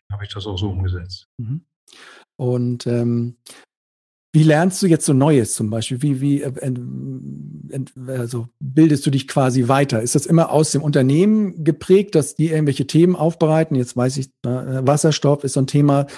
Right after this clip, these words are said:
Speaker 2: Bereiten das irgendwelche Leute auf und du, du hörst dir das dann an? Oder gibt's auch andere Quellen, wo du dich weiterbildest? Gehst du auch mal raus, fährst irgendwo hin, ähm, hörst dir irgendwas an über agile Management-Frameworks oder andere Themen technischer Art?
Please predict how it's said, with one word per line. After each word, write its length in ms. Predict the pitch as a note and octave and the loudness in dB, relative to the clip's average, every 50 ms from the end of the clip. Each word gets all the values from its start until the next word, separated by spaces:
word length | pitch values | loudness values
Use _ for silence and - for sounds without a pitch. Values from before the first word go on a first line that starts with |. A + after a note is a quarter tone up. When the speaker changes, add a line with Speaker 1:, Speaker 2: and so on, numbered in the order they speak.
| - - | -20 -8
Speaker 2:
Bereiten 260 | - C3 C3+ C#3 D3 D3 | 0 2 2 2 4 2
das 120 | C3+ C3+ | 2 2
irgendwelche 300 | D3+ C3+ C3+ B2+ - C3+ | 2 2 2 2 2 2
Leute 300 | B2+ C#3 D#3 D3+ D3+ C3+ | 2 2 2 2 0 0
auf 200 | D3 D#3+ D#3+ - | 2 0 0 0
und 120 | D#3 C3 C3+ | 0 2 2
du, 120 | C3 B2+ | 2 2
du 140 | C3 C3+ B2 | 2 2 4
hörst 220 | C#3 D3+ D3 - | 4 2 2 0
dir 20 | C3 | 0
das 180 | C3 C3 - | -2 -2 -2
dann 180 | - B2 A#2 A#2 | -2 -4 -4 -2
an? 220 | C3+ D3+ G3 A3+ | 0 2 2 2
Oder 200 | G#3+ F#3 D#3 D3+ | 2 0 0 0
gibt's 240 | C#3 E3+ E3+ - - | 0 -2 -4 -4 -6
auch 140 | C#3+ C3+ B2+ | -6 -6 -2
andere 220 | D3 C3+ B2+ C#3 | -2 0 0 0
Quellen, 400 | C3 - - - A#2+ A#2+ A#2+ A#2 | 0 0 -4 -2 -2 0 0 0
wo 80 | A2 A#2+ | -2 -4
du 160 | A#2 B2 A#2+ | -4 -4 -4
dich 240 | A#2 A#2+ A#2 - - | -4 -4 -8 -10 -6
weiterbildest? 680 | - A#2 A#2 A#2+ A#2 A#2 A2 - A#2+ A2+ A2+ A2+ - | -2 -2 -2 0 -2 -4 -2 -2 -2 -2 -2 -6 -4
Gehst 200 | - C3 B2+ - | -4 -4 -2 -2
du 40 | D3+ | -2
auch 60 | B2+ | -2
mal 120 | B2+ B2+ A#2+ | 0 -2 0
raus, 340 | A#2 B2 B2+ B2+ B2+ - | 0 0 0 0 0 -2
fährst 260 | - - B2+ B2 A#2+ - | -2 0 0 0 0 -2
irgendwo 260 | B2+ B2 B2 A#2+ A#2+ | -4 -2 0 0 0
hin, 340 | A#2+ B2+ B2+ C3 B2+ B2+ - _ - - - - - - _ _ - | 0 2 0 0 -2 -4 -8 _ -20 -20 -20 -20 -20 -20 _ _ -4
ähm, 1000 | D3 B2 A#2+ A#2 A#2 A#2 A#2 A2+ A2+ A#2 A2+ A#2 A#2 A2+ A2+ A2 A2 A#2+ A#2 - _ _ _ _ _ | -2 -2 0 0 0 -2 -2 -2 -4 -4 -4 -6 -4 -4 -4 -4 -4 -6 -10 -12 _ _ _ _ _
hörst 220 | C3+ B2 - - - | 0 0 0 0 -2
dir 80 | B2 | -2
irgendwas 300 | A#2 A#2 A#2 A#2+ A#2 - | 0 0 0 -2 -2 -2
an 160 | B2+ B2+ C3 | -2 -2 -2
über 520 | C3 A#2+ A#2 A#2+ A#2 A2+ A2+ A2 A2+ C3 - _ _ _ _ - | -2 0 -2 -2 -2 -2 -2 -4 -6 -8 -12 _ _ _ _ -6
agile 1040 | B2 A#2 A#2 - C3+ B2+ A#2+ B2 A#2+ A#2 A2+ A2+ A2+ A#2 A2+ A2+ A2+ A#2 A#2+ C3+ - _ _ _ _ _ _ _ _ | -6 -4 -2 -2 -2 0 2 0 0 0 0 -2 -2 -2 -4 -4 -4 -6 -8 -8 -12 _ _ _ _ _ _ _ _
Management-Frameworks 1300 | - C3 C3 C3+ B2 - - B2+ A#2+ A#2 A#2 A#2+ A#2+ - - - B2 A#2+ A#2+ A#2 A#2+ A#2 A#2 A#2 A#2 - A#2 | 2 4 4 4 2 0 0 0 0 2 0 0 -2 -2 0 0 2 2 2 2 2 2 0 0 -4 -6 -8
oder 180 | A2+ A2 - | -8 -8 -6
andere 240 | B2 A#2+ A#2 B2 A#2+ | -6 -4 -4 -4 -6
Themen 300 | - - B2 A#2+ A#2 A#2 | -4 -4 -2 -2 -2 -2
technischer 460 | - B2+ A#2 - C3 A#2 - B2 B2+ | -4 -4 -4 -2 -4 -4 -4 -6 -6
Art? 260 | B2+ A#2+ A#2 B2 - | -4 -6 -6 -8 -10